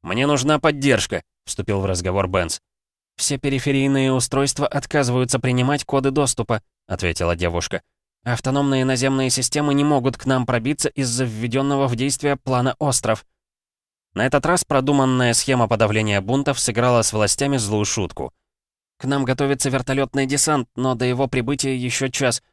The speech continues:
а пока придётся справляться самому». «Понятно». «Ты продержишься?»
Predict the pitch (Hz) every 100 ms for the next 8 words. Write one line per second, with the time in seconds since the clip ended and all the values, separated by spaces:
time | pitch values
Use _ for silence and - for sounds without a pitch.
0 | _ - 131 139 147 135 139 143 135 -
1 | 135 127 123 120 131 139 123 101 _ _
2 | _ _ _ _ _ 95 107 98 - 67
3 | - _ _ _ _ _ - 120 131 127
4 | 175 156 - 95